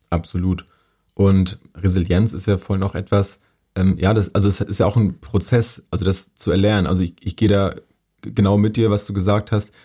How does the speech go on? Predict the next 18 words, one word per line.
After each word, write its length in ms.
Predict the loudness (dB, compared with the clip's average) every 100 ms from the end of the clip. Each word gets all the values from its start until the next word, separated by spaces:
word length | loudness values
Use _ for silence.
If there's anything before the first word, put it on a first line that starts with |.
| _ _
Ich 220 | -8 -6
sehe 160 | 0 2
das 340 | 2 -2 -4
auch 220 | 0 0
so, 200 | 0 0
dass, 320 | 0 0 -2 -4
ähm, 420 | 0 2 2 0 -6 _ _ _ _ _ _
ja, 200 | 0 2
da, 140 | 0 -2
dass 200 | -2 0
ich 120 | 0
selber, 380 | 2 2 2 0
ich 120 | 0
merk's 200 | -2 -2
an 100 | 0
mir 140 | 2
eben 160 | 2 0
auch, 220 | 0 -2